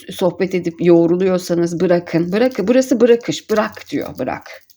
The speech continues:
Tamam mı? İster bir ilişkinin içinde olun, ister yeni bir ilişki, bir takım ilişkilerden çıkmış olun. Bu sizin için sağlıklı bir değerlendirme döngüsü.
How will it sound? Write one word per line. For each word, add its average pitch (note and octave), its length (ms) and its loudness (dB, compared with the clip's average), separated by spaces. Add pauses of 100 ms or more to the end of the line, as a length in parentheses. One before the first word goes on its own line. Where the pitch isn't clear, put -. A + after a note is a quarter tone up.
(200)
Tamam - 200 -2
mı? - 80 2
İster G#3 380 0
bir G#3 60 -2
ilişkinin G3+ 420 -2
içinde G#3 420 -4
olun, B3+ 400 -2 (560)
ister G#3 460 0
yeni G3+ 380 0
bir - 380 -6
ilişki, F3+ 440 -6
bir G3+ 100 -10
takım F#3+ 280 0
ilişkilerden F3+ 680 0
çıkmış - 520 -6
olun. E3+ 340 0 (240)
Bu A#3+ 100 2
sizin A#3+ 380 0
için B3 460 -2 (120)
sağlıklı A#3 580 0
bir A#3 200 0
değerlendirme F#3 920 2
döngüsü. B2+ 520 0